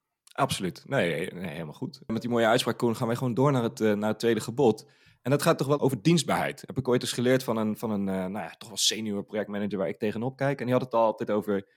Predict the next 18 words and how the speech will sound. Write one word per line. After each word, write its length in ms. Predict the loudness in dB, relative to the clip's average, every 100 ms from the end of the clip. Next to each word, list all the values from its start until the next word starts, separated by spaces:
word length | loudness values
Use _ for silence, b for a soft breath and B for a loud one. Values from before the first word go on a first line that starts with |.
| _
dienstbaarheid 680 | 0 0 0 0 2 2 2
richting 300 | -2 -6 -8
klanten. 440 | -4 -6 -6 -12 _ _ _ _ _
Dit 180 | -8 -6
gebod 260 | -4 -2 -2
slaat 220 | -2 -2
daar 80 | -2
wel 120 | -2
een 80 | 0
beetje 240 | -2 -2
in 60 | 0
door, 160 | 2
maar 100 | 2
ik 60 | 0
ga 60 |
hem 100 | -4
toch 180 | 0 0
noemen. 360 | 0 -2 -4